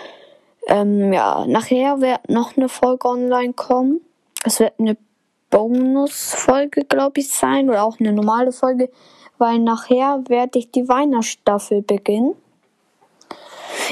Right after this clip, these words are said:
Ja, tut mir leid, dass jetzt die erste Staffel so wenig Folgen hat.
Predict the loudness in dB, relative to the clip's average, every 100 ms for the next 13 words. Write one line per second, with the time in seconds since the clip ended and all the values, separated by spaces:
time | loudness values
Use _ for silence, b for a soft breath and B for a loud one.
0 | B 2 2 0 0 2 2 2 0 -2
1 | 0 -2 0 2 2 2 4 4 4 0
2 | 0 2 2 0 0 -2 0 2 2 2
3 | 0 -4 -2 0 2 0 -2 0 -2 -2